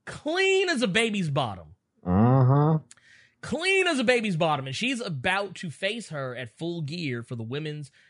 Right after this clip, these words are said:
Speaker 1: for the A E W Women's Championship. And the first thing that crossed my mind was,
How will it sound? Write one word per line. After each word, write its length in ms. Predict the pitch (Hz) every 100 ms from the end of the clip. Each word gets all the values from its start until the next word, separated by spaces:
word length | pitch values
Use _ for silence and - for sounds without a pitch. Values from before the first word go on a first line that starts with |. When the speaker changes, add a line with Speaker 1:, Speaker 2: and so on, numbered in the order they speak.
| _
Speaker 1:
for 60 | 127
the 160 | 131 190
A 40 |
E 140 | 190 160
W 340 | 160 156 151
Women's 300 | 139 147 127
Championship. 580 | - 139 131 127 139 -
And 120 | 139 123
the 60 | -
first 220 | 233 269
thing 100 | 269 240
that 80 |
crossed 260 | - 202 196
my 80 | 185
mind 340 | 180 180 151
was, 400 | 131 123 117 113